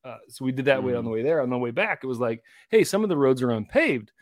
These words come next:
Speaker 1: And we're like, "Yeah, we're on the mansion place that we stayed at is on an unpaved road." So, "Okay, it's fine. We went this way." No, it was like
Speaker 2: You went
Speaker 1: twenty
Speaker 2: to a
Speaker 1: miles.
Speaker 2: mansion?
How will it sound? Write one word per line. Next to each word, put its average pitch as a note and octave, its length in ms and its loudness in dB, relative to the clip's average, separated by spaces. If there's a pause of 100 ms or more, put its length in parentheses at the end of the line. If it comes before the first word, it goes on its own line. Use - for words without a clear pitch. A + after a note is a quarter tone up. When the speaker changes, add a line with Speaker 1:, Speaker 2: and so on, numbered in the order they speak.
(560)
Speaker 1:
And C#3+ 100 -2
we're C#3+ 100 4
like, D#3 100 2
"Yeah, A#3+ 180 2
we're D3 240 2
on D#3 260 -10
the B2+ 420 0
mansion C3+ 500 -4
place A#2+ 220 -4
that A#2+ 60 -8
we A#2+ 100 -6
stayed A2+ 220 -2
at A2 160 -2
is G#2+ 140 -4
on G#2+ 160 -4
an G#2 80 -8
unpaved G#2 360 -8
road." A2+ 160 -4
So, D#3+ 160 -12
"Okay, G3 180 -4
it's F3+ 100 -8
fine. B2+ 200 -2
We B2 80 -2
went A#2+ 180 -2
this - 80 -14
way." G#2+ 80 -10 (320)
No, D3 240 6
it D#3 40 4
was F3+ 160 4
like A#2+ 120 -4 (180)
Speaker 2:
You E3+ 60 -2
went D#3+ 120 0
Speaker 1:
twenty - 40 0
Speaker 2:
to C3+ 40 0
a C3+ 60 2
Speaker 1:
miles. C#3+ 180 2
Speaker 2:
mansion? E3+ 560 -2